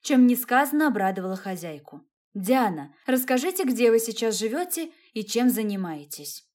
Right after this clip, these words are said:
Я стала жить в городе, который даровал мне вторую жизнь.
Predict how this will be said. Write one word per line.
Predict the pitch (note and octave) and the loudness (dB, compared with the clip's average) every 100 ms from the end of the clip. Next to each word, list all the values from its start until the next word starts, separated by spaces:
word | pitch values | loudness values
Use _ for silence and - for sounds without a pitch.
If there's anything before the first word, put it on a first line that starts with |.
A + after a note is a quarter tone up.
| _ _ _ _ _ | _ _ _ _ _
Я | C4 C4+ E4+ | 2 4 2
стала | F4 D4 C#4 | 0 0 2
жить | A#3 B3+ B3 | 2 0 -2
в | |
городе, | A3+ C#4+ A3 F3 F3 E3 _ _ | -2 0 0 0 -8 -10 _ _
который | C4 C4 C#4 C4+ | -2 2 4 2
даровал | A#3+ A3+ A3+ C4+ | 2 2 2 4
мне | C4+ B3 | 6 4
вторую | B3 A#3 A3+ A3+ | 2 -2 -2 -2
жизнь. | G3+ F#3 D#3+ - | -4 -6 -10 -16